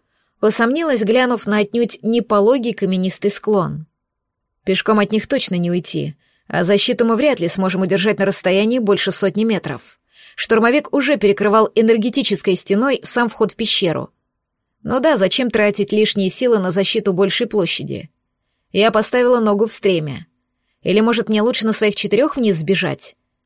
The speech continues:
Хотя нет, с двумя лошадьми Генри на спуске наверняка не справится — а бросить одну из них на произвол судьбы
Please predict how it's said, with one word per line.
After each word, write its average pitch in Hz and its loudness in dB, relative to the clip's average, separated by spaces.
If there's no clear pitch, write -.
Хотя 202 0
нет, 180 -2
с 180 -2
двумя 226 4
лошадьми 220 2
Генри 247 2
на 214 0
спуске 247 -2
наверняка 202 0
не 220 0
справится — 214 -4
а 180 2
бросить 226 4
одну 214 2
из 233 0
них 214 -2
на 202 0
произвол 208 2
судьбы 208 0